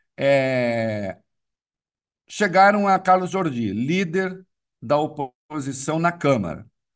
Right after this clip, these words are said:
um bolsonarista graduado. Bom, se chegaram a ele, é sinal de que então eles não vão se intimidar com cargos, não vão se intimidar com...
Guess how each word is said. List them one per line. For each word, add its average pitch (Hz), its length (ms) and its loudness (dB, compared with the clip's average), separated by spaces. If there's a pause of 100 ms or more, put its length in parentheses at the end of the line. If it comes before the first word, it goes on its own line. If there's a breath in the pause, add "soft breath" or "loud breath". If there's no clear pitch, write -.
(680)
um 117 300 -2
bolsonarista 147 920 -4
graduado. 147 800 2 (800)
Bom, 160 200 2
se 208 160 -4
chegaram 170 480 0
a 120 80 0
ele, 175 300 2
é 131 80 -4
sinal 175 420 -2
de 180 120 -8
que 190 140 -10
então 185 440 -2
eles 190 180 -6
não 196 200 -2
vão 190 220 -2
se 196 180 -6
intimidar 175 720 0
com 160 200 -6
cargos, 143 800 0
não 139 160 -6
vão 139 140 -6
se 143 120 -10
intimidar 131 560 -2
com... 139 120 -16